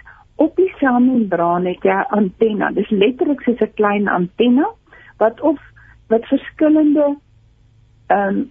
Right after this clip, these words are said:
vorms het. En vir elke emosie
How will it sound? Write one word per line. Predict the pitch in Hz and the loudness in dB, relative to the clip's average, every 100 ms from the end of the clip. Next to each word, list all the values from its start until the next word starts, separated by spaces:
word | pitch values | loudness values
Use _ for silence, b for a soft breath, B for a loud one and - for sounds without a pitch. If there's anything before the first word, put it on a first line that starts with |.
| _ - - | _ -20 -2
vorms | 294 277 269 240 - | 0 2 2 2 0
het. | 156 - - b b _ | -2 -2 -10 b b _
En | 254 277 | 0 0
vir | - 392 - - | -2 -6 -8 -4
elke | 359 359 359 - 349 - | 0 0 -2 -2 -2 0
emosie | 311 262 226 233 247 254 - - 185 | 2 4 2 2 0 -4 -8 -8 -10